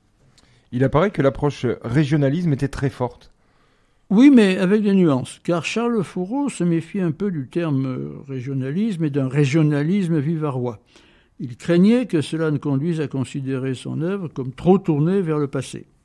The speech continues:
Speaker 2: Pour autant, toute l'œuvre de Charles Foreau et sa démarche permanente s'inscrivent dans le mouvement régionaliste et pouvaient séduire ceux et celles qui s'inscrivaient dans la mouvance maurassienne, mais pas uniquement. On trouvait au Pigeonnier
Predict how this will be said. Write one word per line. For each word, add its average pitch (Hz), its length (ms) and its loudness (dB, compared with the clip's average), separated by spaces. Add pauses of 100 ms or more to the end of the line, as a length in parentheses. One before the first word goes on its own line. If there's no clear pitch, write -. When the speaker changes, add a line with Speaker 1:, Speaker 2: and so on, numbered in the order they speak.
(960)
Speaker 2:
Pour 135 160 -4
autant, 185 300 2
toute 170 240 -2
l'œuvre 156 440 2
de 127 140 -4
Charles 131 280 -6
Foreau 143 400 -4
et 127 40 -2
sa 127 160 -8
démarche 139 380 -10
permanente 147 560 -4
s'inscrivent 147 640 -2
dans 127 120 -2
le 123 60 -2
mouvement 131 400 -4
régionaliste 135 800 -8 (460)
et 147 240 2
pouvaient 147 360 -2
séduire 143 480 -4
ceux 165 260 -2
et 131 80 0
celles 190 300 -4
qui 135 120 -10
s'inscrivaient 139 580 -4
dans 156 140 -2
la 131 160 -4
mouvance 170 600 0
maurassienne, 185 960 -4
mais 139 240 -4
pas 196 200 -6
uniquement. 160 560 -2 (840)
On 135 180 0
trouvait 151 340 0
au 123 120 4
Pigeonnier 139 680 -2